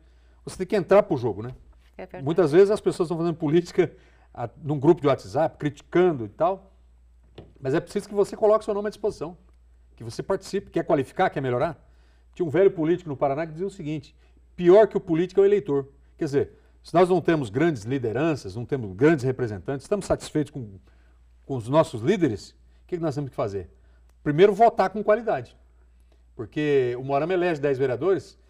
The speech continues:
Speaker 1: mas tem mais de duzentos candidatos. Será que no meio desses duzentos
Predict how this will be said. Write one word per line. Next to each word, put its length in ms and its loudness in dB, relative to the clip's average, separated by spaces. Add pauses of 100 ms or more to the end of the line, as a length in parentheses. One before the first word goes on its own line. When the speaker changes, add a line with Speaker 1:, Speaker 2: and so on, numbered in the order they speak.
(200)
Speaker 1:
mas 140 -10
tem 140 -4
mais 280 -2
de 40 -16
duzentos 360 -2
candidatos. 540 -8
Será 180 -4
que 80 -8
no 140 -6
meio 140 -2
desses 300 -12
duzentos 640 -2